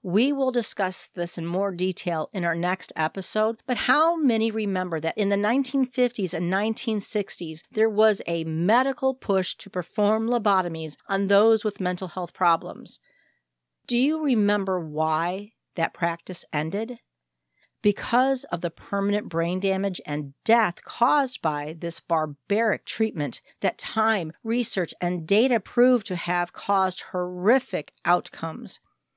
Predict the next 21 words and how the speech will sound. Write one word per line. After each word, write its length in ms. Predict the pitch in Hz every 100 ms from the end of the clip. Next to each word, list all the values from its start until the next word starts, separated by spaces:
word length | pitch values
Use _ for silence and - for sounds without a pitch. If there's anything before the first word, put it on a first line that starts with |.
| _
We 320 | 185 202 269
will 220 | 294 269 269
talk 460 | - 254 294 330
about 320 | 202 170 160
the 80 | -
similarities 880 | 160 - 240 262 233 170 160 156 160
between 320 | 175 - 175
the 80 | 156
practice 520 | - 185 185 - 233
of 120 | 240
lobotomies 720 | 226 233 233 240 240 247 254 - _ _ -
and 480 | 185 190 202 233 240 -
the 100 | 165
current 560 | - - 180 190 202 - _
affirmative 600 | 180 - 180 190 196 208
care 380 | - 214 170 160
for 140 | -
children 480 | 175 - 202 180 156
and 180 | 156 156
young 160 | 160 160
adults. 500 | 156 175 160 -